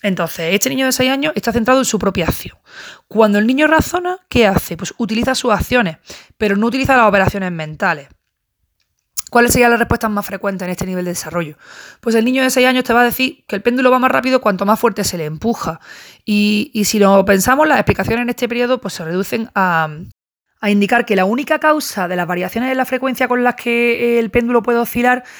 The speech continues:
es simplemente el impulso con el que el sujeto, eh, empuja el péndulo. Ya está, pues si lo empuja con mucha fuerza, pues va a oscilar un montón. Si lo empuja en plan pluma,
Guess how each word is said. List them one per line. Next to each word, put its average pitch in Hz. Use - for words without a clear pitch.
es 214
simplemente 240
el 190
impulso 190
con 240
el 196
que -
el 180
sujeto, 208
eh, 165
empuja 190
el -
péndulo. 170
Ya 175
está, 185
pues 175
si 170
lo 160
empuja 233
con 247
mucha 247
fuerza, 262
pues 190
va 269
a 277
oscilar 226
un 185
montón. 175
Si -
lo 190
empuja 262
en 240
plan 254
pluma, 269